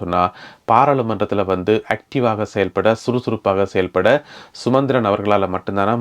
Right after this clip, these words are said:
முடியுமாம். எனவே அவருடைய மீள்வரவு வந்து அவசியமாம். அவருக்கு வந்து பாராளுமன்ற உறுப்பினராக வர முடியாமல் போனதுக்கு, அதாவது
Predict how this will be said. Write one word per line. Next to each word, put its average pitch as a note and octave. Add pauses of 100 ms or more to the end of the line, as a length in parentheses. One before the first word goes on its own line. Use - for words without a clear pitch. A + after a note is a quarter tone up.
முடியுமாம். F2+ (320)
எனவே G2 (160)
அவருடைய A2+ (100)
மீள்வரவு A2+ (100)
வந்து G2+ (160)
அவசியமாம். F2+ (400)
அவருக்கு C#3
வந்து A#2+ (120)
பாராளுமன்ற A#2+
உறுப்பினராக G#2+
வர A2 (140)
முடியாமல் G2+
போனதுக்கு, G2 (120)
அதாவது G2+